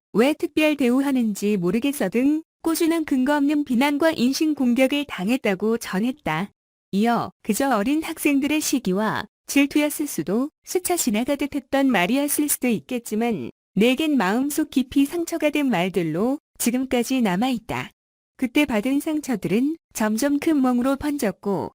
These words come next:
사람에 대한 두려움들이 생겨나기 시작했다. 그 두려움들은 트라우마로 자리 잡아낼 내성적인 성격으로 변하게 했고 고등학교 진학에 있어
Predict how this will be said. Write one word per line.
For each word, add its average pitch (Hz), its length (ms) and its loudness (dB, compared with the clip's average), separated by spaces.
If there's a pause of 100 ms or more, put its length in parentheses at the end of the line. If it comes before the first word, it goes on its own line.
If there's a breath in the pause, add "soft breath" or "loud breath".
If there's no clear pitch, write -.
(160)
사람에 311 440 0
대한 285 380 -2
두려움들이 285 600 2
생겨나기 330 500 0
시작했다. 294 760 -6 (460)
그 240 180 2
두려움들은 233 840 0 (160)
트라우마로 277 640 0
자리 254 240 -2
잡아낼 277 500 0
내성적인 320 600 0
성격으로 302 540 -2
변하게 247 420 -2
했고 160 520 -6 (280)
고등학교 262 480 0
진학에 233 400 0
있어 208 480 0